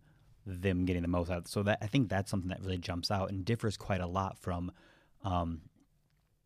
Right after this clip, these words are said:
what could be considered very lazy. It's like, "Oh, we've got the call center and we just make sure that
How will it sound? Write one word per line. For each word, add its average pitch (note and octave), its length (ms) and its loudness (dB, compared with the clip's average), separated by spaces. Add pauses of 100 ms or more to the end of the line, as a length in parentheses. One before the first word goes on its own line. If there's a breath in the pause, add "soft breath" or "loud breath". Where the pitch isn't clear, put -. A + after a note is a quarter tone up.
(120)
what G2 160 -2
could G2 120 -4
be F#2 100 2
considered F#2+ 340 0
very F2+ 180 2
lazy. F#2+ 220 0
It's E2+ 100 -12
like, - 160 2
"Oh, E2+ 180 0 (200 loud breath)
we've A#2+ 160 0
got F#2 160 -6
the A2+ 80 -10
call C#3 240 -2
center E2 320 -4
and E2+ 160 -6 (380 soft breath)
we C3+ 80 0
just G#2+ 160 0
make F#2+ 120 0
sure - 200 0
that F2 200 -2